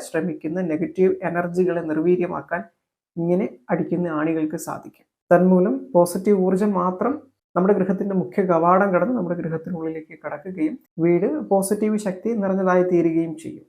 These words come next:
അതുകൊണ്ട് ഇരുമ്പ് വസ്തുക്കളോ ഇരുമ്പ് ഉപകരണങ്ങളോ കട്ടിലിനടിയിൽ നിങ്ങൾ വെക്കുവാൻ പാടില്ല. ഇവിടെ ഒരു സംശയം ഉണ്ടാകാം, ഇരുമ്പ് കട്ടിലിൽ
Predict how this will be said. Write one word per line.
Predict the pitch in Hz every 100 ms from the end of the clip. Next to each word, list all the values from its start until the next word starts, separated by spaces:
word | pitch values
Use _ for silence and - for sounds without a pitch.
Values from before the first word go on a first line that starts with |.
| _
അതുകൊണ്ട് | 170 185 170 170 - - 202
ഇരുമ്പ് | 247 240 240
വസ്തുക്കളോ | 185 - 185 170 180 - _ _ 190
ഇരുമ്പ് | 208 202 175
ഉപകരണങ്ങളോ | 190 190 208 208 190 175 185 - -
കട്ടിലിനടിയിൽ | 220 220 - 302 254 175 151 160 190 - - 240 170
നിങ്ങൾ | 160 156 185 - _ 202
വെക്കുവാൻ | 156 - 151 151 175 151
പാടില്ല. | 143 147 135 - - _ _ -
ഇവിടെ | 254 269
ഒരു | 247
സംശയം | 220 208 208 254
ഉണ്ടാകാം, | 208 196 196 190
ഇരുമ്പ് | 165 180 202
കട്ടിലിൽ | 160 156 185 233